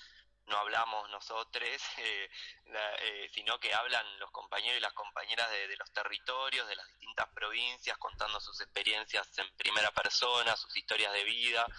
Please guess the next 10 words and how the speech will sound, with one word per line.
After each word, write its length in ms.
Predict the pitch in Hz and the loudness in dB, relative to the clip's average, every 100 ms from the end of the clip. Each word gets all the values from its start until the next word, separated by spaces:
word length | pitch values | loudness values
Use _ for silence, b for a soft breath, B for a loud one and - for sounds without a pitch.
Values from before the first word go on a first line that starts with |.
| B B B - | B B B -2
eh, 520 | 104 95 92 90 87 - - | 2 4 4 0 -4 -2 2
a 100 | 101 | 4
partir 360 | 98 95 107 | 2 2 0
de 80 | 104 | 2
la 100 | 98 | 2
agroecología, 840 | 95 95 98 101 - 131 127 120 | 2 -2 -2 -2 -2 0 2 4
de 80 | 110 | 4
lo 120 | 101 | 2
que 80 | 98 | 0
implica 560 | 98 - 107 - 101 | -4 -2 0 4 6